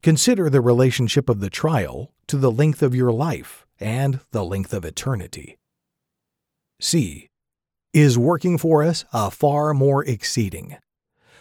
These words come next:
What is this trial accomplishing in your life on this side of heaven? D, and eternal weight of glory. How is this trial preparing you for eternity?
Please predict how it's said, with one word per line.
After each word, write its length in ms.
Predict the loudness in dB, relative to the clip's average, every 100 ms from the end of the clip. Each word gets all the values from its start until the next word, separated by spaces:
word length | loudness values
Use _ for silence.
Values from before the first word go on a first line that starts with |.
| -4
What 200 | -2 0
is 160 | 0
this 180 | 0 0
trial 400 | -2 -2 0 -2
accomplishing 720 | -6 -8 -8 -4 -2 0 0
in 80 | 0
your 160 | -2 -6
life 320 | -10 -14 -20 -4
on 280 | 0 2 4
this 200 | 2 2
side 300 | -2 -4 -4
of 120 | -6
heaven? 400 | -6 -8 -12 -20 _ _ _ _ _ _ _ -14
D, 480 | -4 -2 -2 -6 -20 _ _ _ _ _
and 260 | 2 4 4 2
eternal 640 | -2 -2 -4 0 2 2
weight 360 | 2 2 2 -4
of 160 | -8 -2
glory. 560 | -2 -2 -8 -16 _ _ _ _ _
How 260 | -4 0 0
is 140 | 0
this 180 | -2 -2
trial 380 | -2 -2 0 -2
preparing 600 | -4 -4 0 0 2 2
you 140 | 2
for 180 | 0 -4
eternity? 720 | -4 -6 -6 -8 -12 -14 -20